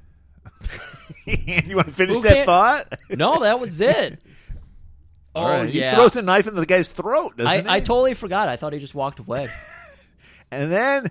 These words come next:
Speaker 1: there's an intense game of dominoes going on in the rec room of this place.
Speaker 2: <laughs> Totally forgot about the knife kill.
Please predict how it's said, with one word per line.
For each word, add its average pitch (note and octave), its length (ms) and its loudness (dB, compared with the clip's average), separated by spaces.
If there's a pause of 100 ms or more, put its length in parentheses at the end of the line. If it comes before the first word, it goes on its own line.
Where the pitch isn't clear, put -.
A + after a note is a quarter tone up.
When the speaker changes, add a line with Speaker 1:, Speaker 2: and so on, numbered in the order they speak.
(140)
Speaker 1:
there's F3 180 2
an D#3+ 80 -2
intense G#3+ 600 -4
game G#3 200 0
of D3 120 0
dominoes D3+ 480 2
going C3+ 200 -2
on B2+ 140 0
in A#2+ 80 -6
the A2+ 80 -2
rec A2+ 300 -2
room F#2+ 200 -8
of F2 120 -14
this E2+ 140 -16
place. E2+ 360 -18 (400)
Speaker 2:
<laughs> - 340 -14
Totally D4 300 -2
forgot B3+ 380 -4
about A#3+ 180 -8
the B3 60 -14
knife D4+ 320 -12
kill. - 320 -20